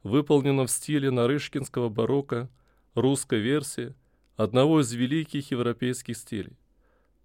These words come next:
В конце семнадцатого века в Троице-Сергиевом монастыре в том же стиле были возведены царские чертоги, надкладезная часовня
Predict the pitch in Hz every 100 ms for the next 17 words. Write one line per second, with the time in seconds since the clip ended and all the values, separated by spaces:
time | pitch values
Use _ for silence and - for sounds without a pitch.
0 | _ _ _ 110 113 - 139 - 127 127
1 | 123 - 113 117 147 - - _ _ _
2 | _ _ - 139 151 143 127 - 143 131
3 | 127 117 117 - 120 135 139 135 - _
4 | - - 147 147 131 127 - 156 151 139
5 | 117 117 139 131 123 110 117 113 131 143
6 | 143 - 131 123 - - 127 - 113 107
7 | - _ _ _ _ _ _ 110 110 -
8 | 131 123 123 120 110 - 107 - 147 139
9 | 131